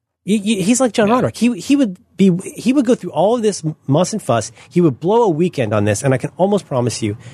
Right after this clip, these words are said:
Speaker 1: that in less than a week, he would be losing his mind in the same way that I was. But I could be wrong. He might have really, really, really good coverage like Casey does. I guess he lives somewhere super flat.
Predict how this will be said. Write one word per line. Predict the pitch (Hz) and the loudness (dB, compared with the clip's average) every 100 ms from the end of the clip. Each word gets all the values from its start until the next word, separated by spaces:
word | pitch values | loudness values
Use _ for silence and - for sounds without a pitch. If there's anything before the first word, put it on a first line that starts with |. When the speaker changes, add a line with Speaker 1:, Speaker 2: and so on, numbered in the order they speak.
| - - - | -20 -20 -4
Speaker 1:
that | 143 | -2
in | 135 135 | 2 0
less | 135 - | 0 0
than | 151 | 0
a | 127 | 2
week, | 127 113 | 2 0
he | - 147 | -2 0
would | |
be | 120 113 | 2 2
losing | 113 101 | 0 0
his | 101 95 | -2 0
mind | 104 101 104 | 2 2 0
in | |
the | 101 | -4
same | - 98 | -4 -6
way | 92 | -6
that | 98 | -8
I | 95 | -10
was. | 92 - - _ _ _ | -12 -18 -20 _ _ _
But | - | -2
I | |
could | - 311 | 0 0
be | 311 | 2
wrong. | 349 196 - | 2 0 -4
He | - 269 | -2 2
might | 320 285 | 2 2
have | 233 165 | 0 0
really, | 208 262 233 | 0 2 2
really, | 226 233 | 2 0
really | 185 196 180 | 2 0 2
good | 143 143 | 0 -2
coverage | - 131 110 107 - | 0 -2 0 -2 -2
like | 120 | -2
Casey | - 113 120 | -2 -2 -2
does. | 101 101 - _ _ _ - | -2 -4 -8 _ _ _ -6
I | |
guess | 135 180 | -2 2
he | |
lives | 185 151 | 2 2
somewhere | 156 139 | 0 0
super | - 131 | -2 -6
flat. | 120 131 98 90 | -4 -2 -2 -4